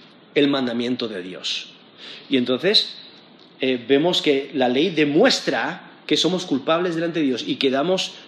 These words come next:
convictos por, eh, habiendo pecado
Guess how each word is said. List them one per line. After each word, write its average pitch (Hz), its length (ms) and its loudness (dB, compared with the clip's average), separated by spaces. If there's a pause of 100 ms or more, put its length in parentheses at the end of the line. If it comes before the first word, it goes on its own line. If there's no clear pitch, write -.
(140)
convictos 139 1120 0 (300)
por, 127 300 2 (800)
eh, 131 320 -2 (100)
habiendo 160 480 2
pecado 165 560 2